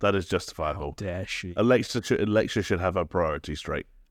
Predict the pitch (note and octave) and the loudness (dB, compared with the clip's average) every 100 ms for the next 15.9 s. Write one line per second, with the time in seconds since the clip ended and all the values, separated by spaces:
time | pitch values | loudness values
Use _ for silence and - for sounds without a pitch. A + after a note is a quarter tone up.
0 | _ - - - C3+ - D4 - C#3 B2+ | _ -20 -20 -14 0 4 4 4 2 2
1 | - F#3+ C#3+ D3 A#2 D3+ C3+ C3+ C3+ C3+ | 4 6 8 6 6 4 4 4 4 4
2 | C3 A#2+ E3 D3 B2 A2 G#2 G#2+ - F#3 | 4 2 0 -2 0 0 0 -2 0 -2
3 | - A3+ F#3+ - - _ - B2+ A#2 A#2+ | 2 2 4 2 -4 _ -6 -2 0 0
4 | A2+ A#2+ A2+ - C#3 A#2 - A#2+ G#2 A#2 | 0 0 -2 -2 0 0 0 -2 -2 -4
5 | A#2+ A2 - G3 - _ _ - G2+ C3+ | -2 -2 -4 -8 -12 _ _ -18 -2 2
6 | A2+ A2+ A#2 A#2+ E3+ - - A2+ - - | 2 4 2 2 0 0 4 4 2 -12
7 | _ _ _ _ - _ _ _ _ - | _ _ _ _ -20 _ _ _ _ -12
8 | F2 C#2 - - - - _ _ - - | -10 -10 -12 -20 -20 -20 _ _ -20 -20
9 | _ - - _ _ _ _ - - D3+ | _ -20 -20 _ _ _ _ -8 2 6
10 | C3 A#2 G#2 A#2 G#2 F#2 F2+ F2 F2 E2 | 6 4 4 6 6 4 4 4 4 2
11 | - E2 E2+ D#2+ D#2+ E2+ - - _ _ | 2 2 0 -2 -4 -6 -8 -18 _ _
12 | - - A2+ G2+ B2 G#2+ G2+ G#2 - A2 | -18 -8 -4 0 2 4 2 0 2 2
13 | G2+ F#2+ F#2 - _ _ _ _ _ - | 4 2 -2 -6 _ _ _ _ _ -4
14 | G2+ F#2+ F#2+ F#2+ F#2 F#2 F#2+ F2+ F#2+ - | 0 0 0 2 2 0 -2 -4 -6 -12
15 | - _ _ - - D3+ B2+ B2+ | -20 _ _ -8 4 6 6 4